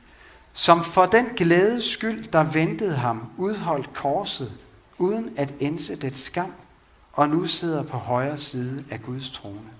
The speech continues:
Hold jer ham for øje,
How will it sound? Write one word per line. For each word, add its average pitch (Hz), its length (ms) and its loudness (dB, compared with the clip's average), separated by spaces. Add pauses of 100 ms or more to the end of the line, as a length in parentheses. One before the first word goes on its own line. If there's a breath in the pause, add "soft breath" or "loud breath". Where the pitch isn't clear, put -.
(1400 soft breath)
Hold 185 280 8
jer 170 180 8
ham 196 600 6
for 180 340 4
øje, 165 480 4